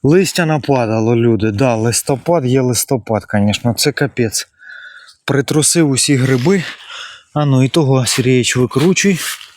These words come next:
Тоже він трошки під'їжджений. З грибнички загрібай, хай вони.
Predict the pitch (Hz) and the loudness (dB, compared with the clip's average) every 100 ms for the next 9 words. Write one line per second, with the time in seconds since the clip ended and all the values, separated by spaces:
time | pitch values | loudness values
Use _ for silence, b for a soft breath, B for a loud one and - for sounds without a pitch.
0 | B B B B B B B - 160 143 | B B B B B B B -2 0 2
1 | 127 123 117 147 123 - 104 131 160 202 | 2 0 0 0 0 -4 -2 2 4 4
2 | 180 175 165 - B B B B - 156 | 2 2 0 -4 B B B B -2 0
3 | 202 208 180 175 - 165 156 147 131 117 | 2 2 2 0 0 0 0 0 0 0
4 | 113 135 175 - 196 185 190 190 | 2 0 0 0 0 2 2 0